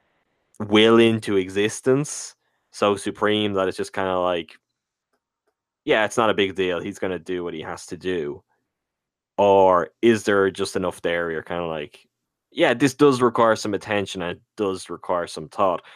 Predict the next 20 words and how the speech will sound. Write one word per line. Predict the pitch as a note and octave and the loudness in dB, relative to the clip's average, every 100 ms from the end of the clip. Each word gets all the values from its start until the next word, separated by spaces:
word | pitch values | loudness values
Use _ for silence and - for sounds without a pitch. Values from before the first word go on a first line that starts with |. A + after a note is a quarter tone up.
| - - | -12 -4
particularly | A#2+ F3 G#3 E3+ | -2 2 4 4
because, | C#3 A#2+ A2 - | 4 2 0 -2
look, | - G#2 - | -2 -2 -2
he's | G2 F#2+ - | -10 -10 -12
realistically | F#2+ G#2+ G#2 G2+ - - F#2 | -6 -4 -2 -4 -8 -10 -8
not | F#2 F#2 - | -4 -4 -2
going | F#2 F2 | -4 -4
to | E2+ | -8
get | F2 E2+ | -6 -4
away | D#2+ F2 E2+ D#2+ | -4 -4 -4 -4
with, | E2+ D#2 - - - - - - - - - _ _ _ | -4 -4 -6 -12 -20 -20 -20 -20 -20 -20 -20 _ _ _
um, | D2 E2 E2+ F2 E2+ E2+ E2 D#2+ - - _ _ | -12 -8 -6 -4 -2 -2 -2 -4 -10 -20 _ _
averaging | A2+ B2 B2 A#2+ | 0 2 2 2
twenty-eight | - B2 A#2+ B2 - | 4 4 4 4 0
point | A#2+ G#2 | 0 0
three | - G#2 G2+ | 2 2 4
minutes | F#2+ F#2+ F#2 | 2 0 -2
per | - F#2+ | 0 0
game | F#2 F2+ E2 D#2+ E2 - | 2 0 0 -4 -8 -12
in | D#2 C2+ | -12 -12